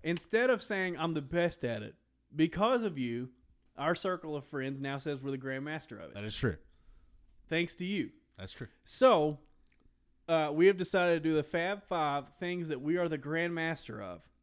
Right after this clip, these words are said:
Speaker 1: And it's, so, <clears throat> the, the term grandmaster is,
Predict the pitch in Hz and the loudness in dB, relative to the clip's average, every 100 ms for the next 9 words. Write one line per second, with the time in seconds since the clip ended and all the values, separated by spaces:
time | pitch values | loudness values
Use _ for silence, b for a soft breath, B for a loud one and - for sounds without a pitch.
0 | _ - 139 156 156 - _ _ _ _ | _ -8 -4 -2 -4 -10 _ _ _ _
1 | - - 196 175 180 170 123 _ - 156 | -14 -4 -2 -2 -2 -4 -4 _ -2 -2
2 | 156 156 151 135 _ - 220 233 220 175 | -2 -2 -2 -2 _ -10 -4 -2 -4 -8
3 | 147 175 185 170 170 - 147 143 139 | -4 -2 -2 -2 -4 -6 -6 -4 -4